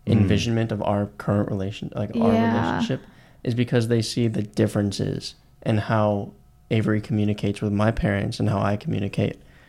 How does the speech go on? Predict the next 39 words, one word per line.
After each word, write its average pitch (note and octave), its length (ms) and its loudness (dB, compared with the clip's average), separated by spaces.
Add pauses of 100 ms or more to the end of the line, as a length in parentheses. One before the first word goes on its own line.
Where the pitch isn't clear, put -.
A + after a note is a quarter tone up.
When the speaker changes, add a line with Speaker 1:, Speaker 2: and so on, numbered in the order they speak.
(220)
Speaker 2:
with F3 180 0
Avery's G2+ 300 2
parents. A2+ 460 -8
Speaker 3:
Or A#3+ 120 2
even B3+ 260 2
how, - 100 -6
Speaker 1:
Mm-hmm. G4 100 -4
Speaker 3:
like, F4 180 2
my A3 140 2
parents G3 420 -2
communicated G3 760 -2
with F#3+ 220 -4
me F#3+ 140 -2
when F#3+ 160 0
I F#3 80 -2
was F#3 160 -2
in F#3 100 0
my - 140 -2
previous - 480 -4
relationship. - 800 -2 (240)
Like, - 340 0 (580)
they F#3+ 120 -2
said - 220 -6
a D3+ 60 -4
lot F3 200 0
more F#3+ 280 0 (100)
'cause G#3+ 120 -8
there's F3 180 -2
a E3+ 40 -4
lot F#3 240 -2
more - 160 -2
issues. D3 460 -4
Speaker 1:
Ah. F2+ 420 -2
Speaker 3:
So A3+ 200 0
to A#3 160 -2
me, A3+ 200 2
I G3 140 2
was F#3+ 140 -4
like, F#3 180 -6